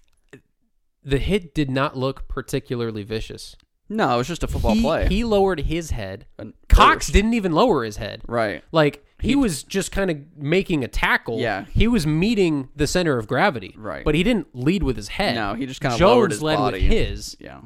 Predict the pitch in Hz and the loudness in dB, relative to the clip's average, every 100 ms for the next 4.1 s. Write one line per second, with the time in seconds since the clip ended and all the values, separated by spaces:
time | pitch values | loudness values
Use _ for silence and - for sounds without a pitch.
0 | - - 156 143 135 135 131 _ _ _ | -18 -8 -2 0 2 0 -2 _ _ _
1 | _ _ _ _ 147 151 139 - 208 214 | _ _ _ _ 0 2 2 -2 0 0
2 | 185 151 123 - 165 - - 165 175 175 | 0 -2 -4 -2 -2 -2 -4 -2 0 0
3 | 147 120 - 156 170 170 - - 113 90 | 0 -2 -6 -4 -2 -4 -6 -12 -14 -12
4 | 87 | -12